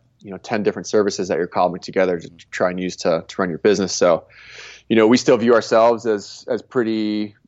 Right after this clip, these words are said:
early, you know, we're in our infancy, but the goal is to, you know, provide a, a one-stop shop so that everything can just happen in, in one platform. Um, so there's not any time wasted sort of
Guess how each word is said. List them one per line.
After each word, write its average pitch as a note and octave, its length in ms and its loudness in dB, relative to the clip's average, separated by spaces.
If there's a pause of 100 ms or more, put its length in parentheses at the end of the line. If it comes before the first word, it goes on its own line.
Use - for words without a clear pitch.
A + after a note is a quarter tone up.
(120)
early, B2 400 4
you A#2 80 -4
know, G#2+ 100 -2
we're G#2+ 120 0
in A2 60 -2
our G#2 120 -4
infancy, C#3+ 580 -4 (120)
but G#2 160 2
the G#2+ 60 -8
goal A2+ 380 4
is G2 180 -2
to, G2 520 -4 (500)
you F#2+ 60 -10
know, G2 120 0
provide F#2+ 420 2
a, F2 200 0 (120)
a F#2 60 -8
one-stop F#2+ 460 0
shop F#2 320 0
so F2+ 260 -6
that F2 240 -4 (220)
everything G2 440 -2
can G2+ 140 -12
just F2+ 140 -8
happen F#2 320 -2
in, F2 200 -12 (120)
in G2 140 -6
one G2+ 200 0
platform. F2 680 -4 (460)
Um, D2 440 -4
so G2 180 0
there's F2 180 0
not F#2 280 0
any F#2+ 180 -6
time F2+ 360 -4
wasted F2+ 540 -4
sort F2+ 240 0
of E2+ 220 -4